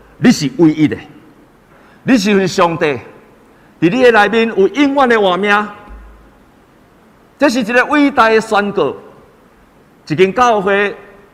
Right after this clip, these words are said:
的信徒伟大的宣告。当你安尼宣告的时阵，耶稣基督讲：“讲我要将天国的锁匙交托给你。”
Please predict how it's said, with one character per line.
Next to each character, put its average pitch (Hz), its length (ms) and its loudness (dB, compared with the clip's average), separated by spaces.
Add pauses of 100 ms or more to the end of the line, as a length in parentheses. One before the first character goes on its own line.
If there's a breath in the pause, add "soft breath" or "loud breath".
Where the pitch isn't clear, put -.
的 202 120 -2
信 247 400 0
徒 175 380 -2 (760)
伟 262 320 4
大 196 140 -2
的 156 200 0
宣 139 300 -6
告。 92 180 -6 (960 soft breath)
当 208 160 4
你 269 120 2
安 262 120 4
尼 262 100 4
宣 220 300 0
告 196 120 2
的 180 60 2
时 185 160 -4
阵， 196 380 -4 (800 soft breath)
耶 165 100 2
稣 208 280 2
基 185 140 0
督 165 120 0
讲 185 220 -2 (1300 soft breath)
：“讲 180 360 0 (280)
我 214 120 0
要 208 180 0 (140)
将 151 440 -6
天 156 340 -2
国 143 180 -2
的 139 60 -2
锁 156 280 -2
匙 95 240 -10 (160)
交 117 160 -8
托 117 140 -12 (120)
给 110 100 -14
你。” 101 60 -10